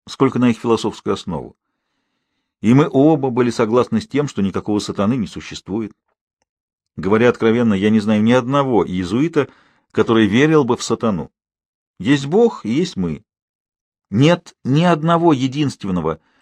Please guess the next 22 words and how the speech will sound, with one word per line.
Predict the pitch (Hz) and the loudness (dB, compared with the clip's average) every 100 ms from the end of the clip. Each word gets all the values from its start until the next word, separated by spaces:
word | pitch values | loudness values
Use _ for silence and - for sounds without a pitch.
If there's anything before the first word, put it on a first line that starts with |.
| _ _ | _ _
существа, | - 117 - 110 - 160 | -6 -4 -4 -4 0 0
которое | 117 123 120 113 - _ _ _ _ _ - | 0 2 2 2 -2 _ _ _ _ _ -4
олицетворяло | 113 131 131 127 127 117 92 | 0 0 -2 0 2 4 2
бы | |
собой | 87 110 107 101 | 0 0 0 0
зло | 80 104 151 180 - _ _ | 0 0 0 -2 -8 _ _
и, | - | -10
скрываясь | - - 120 131 110 | -4 0 2 2 0
в | 98 | -2
мире, | 120 175 | -2 0
старалось | 156 113 131 131 - _ - | 0 0 2 0 -4 _ -2
заставить | 98 113 - 147 139 | 0 0 2 2 2
нас | 131 107 | -2 -4
грешить. | 113 104 - - _ _ | -6 -8 -12 -16 _ _
Это | 151 156 | -6 -2
миф, | 185 180 131 - _ _ _ _ _ _ _ | 0 0 -2 -8 _ _ _ _ _ _ _
выдумка | 113 202 233 214 123 | 0 2 2 0 0
людей, | 135 123 80 | -2 -4 -2
помогающая | 110 127 156 147 139 | 0 2 0 0 -2
решить | 135 - 151 | -2 -4 -2
проблему | 127 117 139 127 | -2 0 0 -2
зла. | 90 98 | 0 -2